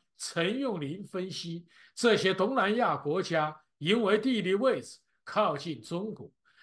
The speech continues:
并且与中国政治结盟，而受到中国安全机构的青睐。与中国有联系的公司可以为安全机构的工作组提供办公楼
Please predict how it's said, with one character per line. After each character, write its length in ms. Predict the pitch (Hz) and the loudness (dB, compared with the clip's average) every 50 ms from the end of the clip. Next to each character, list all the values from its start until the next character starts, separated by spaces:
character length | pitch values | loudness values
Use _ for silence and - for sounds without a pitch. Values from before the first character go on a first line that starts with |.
| _ | _
并 220 | - 240 226 214 208 | 0 2 2 2 2
且 240 | - - 175 180 | 2 2 4 4
与 260 | 196 185 156 165 180 190 | 4 4 2 2 0 0
中 280 | 185 - 208 254 277 | 2 2 2 2 2
国 120 | 226 208 214 | 4 2 4
政 240 | 208 226 247 202 | 4 2 0 -2
治 160 | 160 135 156 151 | -2 -4 -4 -4
结 300 | 143 - 143 139 143 180 | -4 -4 -2 -2 0 -2
盟， 260 | 175 151 - - - - _ - - - - - | -2 -4 -6 -10 -14 -20 _ -20 -20 -20 -18 -6
而 240 | - 143 165 208 247 | 0 2 4 4 4
受 260 | - - 269 262 214 | 4 4 4 4 6
到 160 | 185 180 170 170 | 6 6 4 4
中 300 | - - 208 254 285 214 | 4 2 0 0 0 0
国 220 | 151 143 143 156 139 131 | 0 0 0 0 0 2
安 200 | 160 202 262 277 | 2 2 2 0
全 260 | 208 - 175 190 190 | -2 -2 -2 -2 -2
机 180 | 151 143 190 180 | -4 -4 -4 -2
构 160 | 165 196 170 | 0 0 -2
的 100 | 127 - - | -2 -4 -10
青 540 | - - - - 151 147 147 143 147 151 151 | -12 -12 -10 -6 -6 -6 -6 -8 -8 -8 -8
睐。 200 | 170 175 - - - _ _ _ - - - _ _ | -8 -8 -8 -10 -14 _ _ _ -20 -20 -20 _ _
与 220 | 156 170 196 214 | -2 2 4 4
中 300 | 208 208 196 247 285 302 262 | 4 4 2 2 2 0 -2
国 280 | 160 160 170 185 202 202 165 | 0 0 0 0 0 -4 -4
有 240 | 151 165 175 175 175 | 2 4 4 6 6
联 280 | 165 165 165 196 247 | 4 4 2 0 -2
系 160 | 240 - 269 | -2 -4 -4
的 100 | 233 175 | -4 -4
公 240 | 147 - 185 190 202 | -2 -2 -2 -2 -2
司 360 | 185 - - 185 180 180 185 - _ _ _ _ _ _ | -4 -8 -8 -8 -8 -10 -10 -12 _ _ _ _ _ _
可 240 | - - 196 254 302 | -2 2 4 4 4
以 160 | 277 202 151 | 4 2 0
为 280 | 151 180 208 - - - _ _ _ | 0 -2 -2 -4 -6 -10 _ _ _
安 260 | - 156 202 269 302 | 0 2 2 2 0
全 240 | 262 - 185 196 202 | -2 -4 -4 -4 -4
机 220 | 196 - 202 190 | -6 -6 -8 -6
构 300 | 175 170 180 135 - - _ _ _ _ | -4 -4 -6 -6 -8 -12 _ _ _ _
的 240 | - 165 170 175 175 | 0 4 4 4 4
工 280 | 175 - 196 240 269 | 4 2 2 2 2
作 220 | 254 208 269 226 160 | 0 0 0 0 -2
组 140 | 131 - - _ _ _ - - _ _ - | -4 -6 -12 _ _ _ -20 -20 _ _ -14
提 300 | - - 165 202 247 214 | -8 -2 2 2 2 4
供 300 | 156 185 185 196 190 - | 2 0 -2 -2 -2 0
办 340 | - 262 226 185 147 135 135 | 2 4 4 4 2 0 -2
公 220 | 175 196 208 202 | -2 -2 0 -2
楼 240 | 156 - - - _ | -2 -4 -6 -12 _